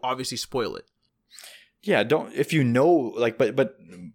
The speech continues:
Speaker 2: the chances of you knowing what someone wants
Speaker 1: Is, is slim.
Speaker 2: um, j-, in general, in general, is gonna be slim. And if you're guessing, that's when you should ask. If you know, yeah, absolutely, go get it, right? Like, like Matt's saying, like, if you know,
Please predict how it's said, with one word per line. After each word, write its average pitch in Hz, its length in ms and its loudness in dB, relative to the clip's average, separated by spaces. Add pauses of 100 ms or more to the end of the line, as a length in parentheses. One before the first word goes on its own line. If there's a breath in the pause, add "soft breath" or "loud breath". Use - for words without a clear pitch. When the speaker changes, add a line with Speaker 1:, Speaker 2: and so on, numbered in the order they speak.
(220)
Speaker 2:
the 120 80 0
chances 139 420 -2
of 120 100 2
you 117 140 0
knowing 104 460 4
what 95 120 0
someone 98 360 0
wants 92 340 -2
Speaker 1:
Is, 151 220 -2
is 175 180 0
slim. 151 220 -2
Speaker 2:
um, 87 340 -6
j-, 139 220 -2
in 139 180 0
general, 107 580 0
in 110 160 0
general, 87 720 -4
is 98 160 0
gonna 98 220 -2
be 92 280 -4 (200)
slim. - 460 -4
And 110 120 2
if 113 120 -4
you're 143 160 2
guessing, 127 640 -2 (400 soft breath)
that's 117 240 -2
when 110 120 2
you 98 120 -4
should 90 180 -4
ask. - 380 -10 (240)
If 113 120 -2
you 196 80 2
know, 175 520 2 (240)
yeah, 139 280 0
absolutely, 101 440 -2
go 90 120 -2
get 92 200 -2
it, - 260 -20
right? 90 240 -4
Like, 82 220 -4
like 90 180 -2
Matt's 90 240 -2
saying, 82 380 -2
like, 87 140 -4
if - 120 -8
you 104 80 -2
know, 101 400 4